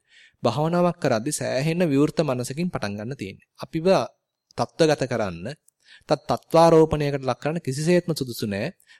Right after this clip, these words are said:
බොහොම විවෘත මනසකින් එන දේ බාර ගන්නවා.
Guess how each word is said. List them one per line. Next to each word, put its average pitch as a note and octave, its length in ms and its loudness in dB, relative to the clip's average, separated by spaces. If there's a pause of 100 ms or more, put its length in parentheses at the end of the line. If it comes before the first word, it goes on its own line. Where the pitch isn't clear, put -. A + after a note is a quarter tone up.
බොහොම B2 340 -2
විවෘත D#3+ 320 2
මනසකින් A#2 500 -4 (180)
එන A2+ 220 -8
දේ G3 200 2
බාර D#3+ 220 4
ගන්නවා. F2 380 -6